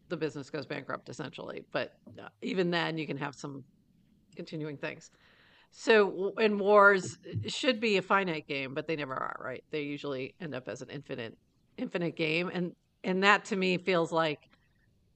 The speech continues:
sort of this connection of that when you talk about wars,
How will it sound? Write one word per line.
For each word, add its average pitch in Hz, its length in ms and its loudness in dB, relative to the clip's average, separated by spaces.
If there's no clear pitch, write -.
sort 175 260 0
of 151 120 -2
this 165 180 -2
connection 180 480 -4
of 175 160 -4
that 156 320 0
when 175 180 -4
you 160 80 -4
talk 156 240 0
about 151 300 -4
wars, 156 380 -2